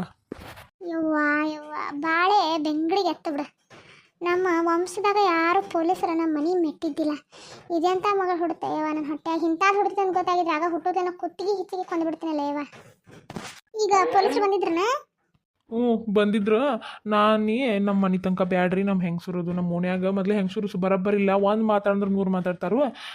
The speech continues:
Speaker 2: ನೀವು ಇದ್ದಲ್ಲೇ ನನ್ನ ಹೆಂಡತಿನ ಕರ್ಕೊಂಬರ್ತೀನಿ ರೀ, ಆ, ಮಾತಾಡ್ರಿ ಅಂತ ಹೇಳಿದ್ನಿ. ಅಲ್ಲೇ ಹೊರಗೆ ನರಸಿಂಗಪುರ ತೋಟಕ್ಕೆ ಕರೆದಿದ್ರು,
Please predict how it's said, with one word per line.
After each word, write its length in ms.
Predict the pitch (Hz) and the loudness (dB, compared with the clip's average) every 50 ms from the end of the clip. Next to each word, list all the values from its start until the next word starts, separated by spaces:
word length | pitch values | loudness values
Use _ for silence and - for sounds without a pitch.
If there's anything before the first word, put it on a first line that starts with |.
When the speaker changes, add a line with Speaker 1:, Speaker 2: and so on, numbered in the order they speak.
| - _ - | -16 _ -4
Speaker 2:
ನೀವು 140 | 214 220 | 0 0
ಇದ್ದಲ್ಲೇ 340 | 220 196 185 247 254 262 269 | 2 4 4 4 4 4 4
ನನ್ನ 120 | 240 226 214 | 2 2 2
ಹೆಂಡತಿನ 280 | 214 196 196 196 214 | 2 0 0 0 0
ಕರ್ಕೊಂಬರ್ತೀನಿ 540 | 208 208 214 208 202 202 202 196 - 196 190 190 | -2 -2 -2 -2 -2 -2 -2 -2 -2 -2 -2 0
ರೀ, 180 | 214 262 247 190 185 - - - - - - | 0 -2 -2 -2 -4 -6 -12 -20 -20 -14 -6
ಆ, 80 | - 165 | -2 0
ಮಾತಾಡ್ರಿ 500 | 180 185 185 180 175 202 202 196 202 196 | 2 4 4 4 4 2 2 2 2 0
ಅಂತ 160 | 185 190 196 | 0 0 0
ಹೇಳಿದ್ನಿ. 360 | 214 208 202 202 180 185 156 - - - - _ - | 0 2 2 2 0 -2 -4 -6 -12 -20 -20 _ -4
ಅಲ್ಲೇ 640 | - 185 185 185 180 185 196 208 208 202 196 185 180 175 | 0 2 2 4 4 4 4 4 4 4 4 4 4 2
ಹೊರಗೆ 320 | 175 175 196 208 220 226 | 2 2 2 2 2 2
ನರಸಿಂಗಪುರ 760 | 214 196 185 - 226 220 208 214 214 - 214 208 202 202 190 | 0 0 0 -2 -2 0 0 -2 0 2 2 2 2 2 0
ತೋಟಕ್ಕೆ 680 | 190 - 208 185 180 - 202 - - - 214 226 240 240 | 0 -2 -2 -2 -2 -2 -6 -8 -4 -2 0 0 0 0
ಕರೆದಿದ್ರು, 420 | 233 226 196 180 190 196 196 190 | 0 -2 -2 0 0 -2 -2 -2